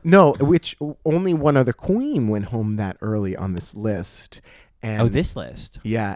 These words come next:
Speaker 1: and it is not one of our favorites.
Speaker 2: Oh, okay. Well, oh, oh. Well, we'll get there. Okay, we'll get
Speaker 1: Yeah.
Speaker 2: there. Mm-hmm.
Speaker 1: So, and, and that's surprising to me because she did not last as long as she should have. Granted, it was season six.
Speaker 2: Yeah.
Speaker 1: She
Speaker 2: Mm-hmm.
Speaker 1: went home to Trini-,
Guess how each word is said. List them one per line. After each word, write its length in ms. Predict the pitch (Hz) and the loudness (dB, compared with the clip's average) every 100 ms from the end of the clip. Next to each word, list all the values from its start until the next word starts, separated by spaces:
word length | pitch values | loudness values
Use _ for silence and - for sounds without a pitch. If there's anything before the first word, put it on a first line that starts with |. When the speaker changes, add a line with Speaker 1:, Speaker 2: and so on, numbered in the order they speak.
| - | -6
Speaker 1:
and 140 | 117 | -6
it 160 | 107 92 | -6 -6
is 220 | 104 104 | -10 -8
not 760 | 107 104 104 104 92 - - - | -6 -4 -2 -4 -6 -12 -16 -10
one 200 | 110 104 | -6 -4
of 80 | 90 | -4
our 120 | 85 | -6
favorites. 840 | 98 85 - - - - - - _ _ _ _ _ 107 | -6 -8 -10 -16 -16 -14 -14 -16 _ _ _ _ _ 0
Speaker 2:
Oh, 580 | 117 127 139 92 80 | 4 4 4 2 0
okay. 280 | 92 135 107 | -4 -4 -4
Well, 260 | 87 90 95 107 | -4 -4 -4 0
oh, 460 | 127 139 107 90 _ | 0 2 -2 -6 _
oh. 340 | 110 143 135 - | -4 -2 -4 -6
Well, 160 | 104 101 | -4 -2
we'll 100 | 98 | -2
get 240 | 104 101 | -4 -10
there. 200 | 64 52 95 | -12 -14 -12
Okay, 200 | - 80 | -10 -10
we'll 120 | 90 | -6
get 140 | - | -4
Speaker 1:
Yeah. 120 | 165 | -4
Speaker 2:
there. 140 | 101 76 - | -4 -14 -14
Mm-hmm. 80 | 110 | -8
Speaker 1:
So, 460 | 113 214 190 170 - _ _ _ - | -2 0 2 0 -8 _ _ _ -8
and, 140 | 185 - | -6 -2
and 160 | 185 | -2
that's 220 | 240 294 - | -2 -2 -4
surprising 480 | 185 127 120 113 92 | -2 -2 -2 -8 -10
to 80 | |
me 120 | 101 107 | -10 -8
because 180 | 147 | -6
she 200 | - 220 | -6 -6
did 220 | 147 180 180 | -2 -2 -2
not 260 | 208 226 | -4 -4
last 760 | 147 139 123 127 - - - - _ _ _ | -4 -2 -2 -6 -8 -16 -20 -20 _ _ _
as 180 | 135 120 | -8 -2
long 240 | 127 123 | 0 0
as 80 | 113 | -2
she 140 | - 107 | -4 -6
should 220 | 131 113 | -4 -2
have. 180 | 101 101 | -4 -4
Granted, 320 | 127 131 104 | -4 -4 -4
it 60 | |
was 240 | 95 98 101 | -2 -2 -4
season 340 | - 120 127 | -6 -8 -8
six. 640 | - - 87 - - - - | -12 -10 -10 -12 -18 -20 -8
Speaker 2:
Yeah. 240 | 117 135 120 - _ - | -4 -4 -6 -14 _ -10
Speaker 1:
She 140 | 104 | -4
Speaker 2:
Mm-hmm. 80 | 131 | 0
Speaker 1:
went 140 | 123 - | -2 -4
home 340 | - 120 127 | -8 -6 -2
to 80 | 131 | -4
Trini-, 420 | - 120 120 - | -4 -6 -6 -12